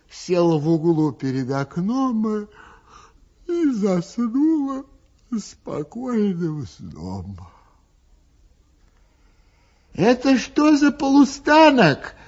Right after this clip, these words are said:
закричал он с позаранок, а с платформы говорят: «Это город Ленинград».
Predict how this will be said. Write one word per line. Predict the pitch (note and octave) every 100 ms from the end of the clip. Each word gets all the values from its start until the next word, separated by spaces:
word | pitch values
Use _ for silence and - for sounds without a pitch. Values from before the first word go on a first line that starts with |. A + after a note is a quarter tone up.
| -
закричал | C3+ D3 F#3 F#3+ E3+ G3 E3+
он | D#3 D3
с |
позаранок, | - F3+ D#3+ F3 D3+ B2 A2+ G#2+ - - - - -
а | A#2 C3
с |
платформы | - B2+ B2+ - - D3+ C#3 C3
говорят: | A#2 A#2+ A#2 A2+ G#2 - - - -
«Это | - A2 A#2 - A#2+
город | G#2+ C#3+ C#3+ B2+ G#2+ F2 - - - - _ -
Ленинград». | G2 A#2+ A#2 A#2+ A#2+ A#2+ A#2+ G#2 -